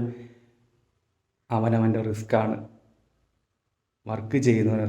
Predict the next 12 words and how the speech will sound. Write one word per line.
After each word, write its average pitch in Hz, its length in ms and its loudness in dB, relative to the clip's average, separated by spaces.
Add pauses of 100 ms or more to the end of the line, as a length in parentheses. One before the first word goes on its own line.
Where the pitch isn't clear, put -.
റിസ്ക്കാണ്, 107 400 -8 (380)
വീട്ടുകാരുടെ 110 600 -2
റിസ്ക്കാണ് 107 420 -10 (280)
എങ്ങനെ 107 220 -4 (100)
ചെയ്യണമെന്നുള്ളത്. 107 600 -8 (760)
കാശ് 143 360 6
മുടക്കുവാണെങ്കിൽ 139 720 6 (880)
അതിൻ്റെ 123 320 6
ആ 135 140 6
രീതിയിൽ 120 280 4
തന്നെ 110 260 0 (1400)
നമ്മൾ 110 180 0